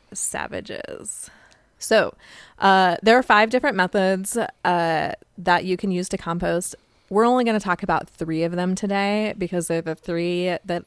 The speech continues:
I have some knowledge on, but I will tell you what the other two are. So the five methods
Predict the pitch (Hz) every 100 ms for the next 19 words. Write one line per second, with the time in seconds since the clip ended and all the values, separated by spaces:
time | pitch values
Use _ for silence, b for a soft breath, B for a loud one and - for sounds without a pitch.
0 | - 160 165 175 185 - 185 190 190 202
1 | 196 190 202 202 208 208 214 208 170 156
2 | 160 156 160 160 156 156 165 160 - 165
3 | 165 185 - 165 160 180 214 b b b
4 | b b - 196 190 190 185 - 180 180
5 | 180 170 175 185 190 170 180 175 175